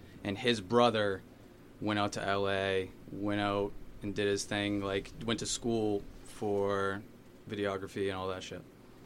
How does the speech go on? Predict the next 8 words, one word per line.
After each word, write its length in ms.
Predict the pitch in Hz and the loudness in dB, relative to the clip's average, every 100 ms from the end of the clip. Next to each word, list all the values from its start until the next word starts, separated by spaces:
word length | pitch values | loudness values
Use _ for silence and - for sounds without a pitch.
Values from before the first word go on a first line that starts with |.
| - - - - | -18 -18 -18 -6
And 500 | 101 101 101 98 98 | 0 2 2 0 -2
he's 160 | 104 104 | -4 -2
like, 160 | 98 | 0
"Yeah, 200 | 113 120 | 4 4
my 180 | 104 104 | 4 0
brother 420 | 92 107 113 104 - - - - - | 0 0 2 -2 -4 -16 -18 -14 -10
is 120 | 92 | -6
just 180 | 104 | -6